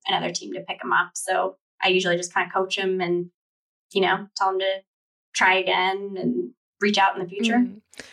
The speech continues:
Speaker 2: And with the interview loops, like, and you mentioned, like, some, some teams could say yes, some teams could say no. Like, what's the ratio or, like, the amount of yeses and nos you need in order to make that decision on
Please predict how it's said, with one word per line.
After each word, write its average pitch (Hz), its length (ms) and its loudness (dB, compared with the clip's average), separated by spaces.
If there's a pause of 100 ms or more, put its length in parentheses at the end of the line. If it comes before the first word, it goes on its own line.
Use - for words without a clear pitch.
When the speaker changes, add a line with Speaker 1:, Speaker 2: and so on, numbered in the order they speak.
(120)
Speaker 2:
And 233 120 0
with 277 120 0
the - 200 2
interview 233 400 2
loops, 196 500 2
like, 190 380 0 (100)
and 226 140 2
you 208 80 2
mentioned, 185 480 -2
like, 175 220 -2
some, 180 300 0 (220)
some 202 220 -4
teams 185 240 -4
could 180 140 -8
say 190 180 -2
yes, 185 280 -4
some 190 240 -6
teams 185 420 -6
could 175 180 -8
say 180 600 0 (180)
no. 185 480 0
Like, 214 280 0
what's 202 380 -2
the 320 420 0 (100)
ratio 190 920 0
or, 175 300 2
like, 180 240 0 (280)
the 214 100 0
amount 190 240 2
of 175 120 -6
yeses 180 500 -2
and 180 140 -4
nos 175 480 -2
you 185 120 -4
need 185 400 -6
in 190 120 -4
order 196 300 -6
to 196 120 -6
make - 300 -8
that - 160 -4
decision - 520 -6
on - 320 -16